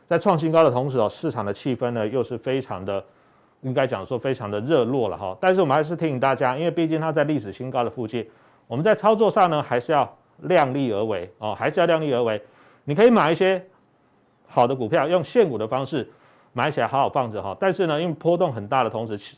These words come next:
特别是你去操作那种强势股的时候，其实也有可能，如果你杠杆一下子放得过大的话，它一下子涨，一下子跌，甚至一下子，哇，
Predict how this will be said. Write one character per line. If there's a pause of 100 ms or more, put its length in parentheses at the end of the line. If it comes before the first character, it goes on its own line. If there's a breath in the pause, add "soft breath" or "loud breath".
(120)
特
别
是
你
去
操
作 (300 loud breath)
那
种 (320 soft breath)
强
势
股
的
时
候，
其
实 (560)
也
有
可
能，
如
果
你 (180)
杠
杆
一
下
子
放
得
过
大
的
话，
它
一
下
子
涨，
一
下
子
跌，
甚
至
一
下
子，
哇，